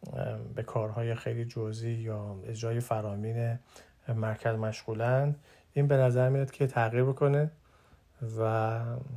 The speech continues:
حکومت‌های منطقه‌ای قدرت بیشتری بگیرن و در نهایت نتیجه یه چیزی خواهد شد، به این صورت که ما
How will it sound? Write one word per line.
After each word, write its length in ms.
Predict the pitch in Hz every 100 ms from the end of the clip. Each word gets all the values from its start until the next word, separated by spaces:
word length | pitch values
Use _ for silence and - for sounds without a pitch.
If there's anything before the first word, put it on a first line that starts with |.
| 120 120 120 117
حکومت‌های 760 | - - 117 117 113 117 113 113
منطقه‌ای 960 | 113 113 113 - 110 104 107 123 131 151 _ - - _ - 139 127 127 120
قدرت 380 | 120 113 120 117
بیشتری 420 | 123 117 120 123
بگیرن 520 | 127 139 143 147 156 160 _ _ _ _ _ -
و 120 | 113
در 160 | 110 113
نهایت 680 | 113 113 113 110 120 120 -
نتیجه 520 | 120 110 113 113 123
یه 140 | 123
چیزی 320 | 123 127 123 123
خواهد 420 | - 123 120 120
شد، 360 | - 131 127 127 - - _ _ _ _ _
به 320 | 123 117 120
این 100 | 117
صورت 420 | 123 - 120 120
که 120 | - 123
ما 480 | 120 120 120 127